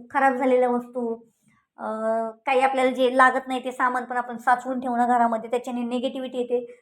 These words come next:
ते आपल्याला घरात ठेवायचं नाहीये. आणि आपल्याला दिवसाच्या सुरुवातीला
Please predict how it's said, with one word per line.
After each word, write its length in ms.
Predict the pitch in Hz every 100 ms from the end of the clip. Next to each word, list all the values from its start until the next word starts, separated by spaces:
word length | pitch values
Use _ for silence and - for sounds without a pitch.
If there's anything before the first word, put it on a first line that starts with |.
| _
ते 40 | 262
आपल्याला 320 | 254 254 240
घरात 300 | 247 233 240
ठेवायचं 360 | 254 240 240 247
नाहीये. 360 | 226 208 226 - - _ - -
आणि 300 | 233 240 247 - _ _ _ _ _ _ _ _ _ _ _ _ _ -
आपल्याला 500 | 254 254 254 233 - - -
दिवसाच्या 460 | 233 262 269 269 285
सुरुवातीला 680 | 294 269 262 262 240 220